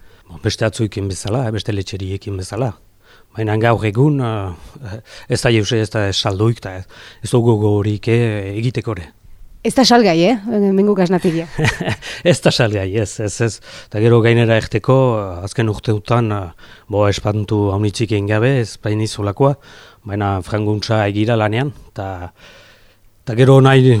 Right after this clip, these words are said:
Speaker 1: nahi dut, eh, ara, aldi hau eta, eh,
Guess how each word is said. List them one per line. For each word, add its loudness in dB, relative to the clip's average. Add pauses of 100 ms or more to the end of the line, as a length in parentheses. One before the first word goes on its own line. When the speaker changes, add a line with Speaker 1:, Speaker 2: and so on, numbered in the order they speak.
Speaker 1:
nahi 4
dut, 0
eh, 2
ara, 0 (180)
aldi 0
hau 4
eta, 0 (1040)
eh, -2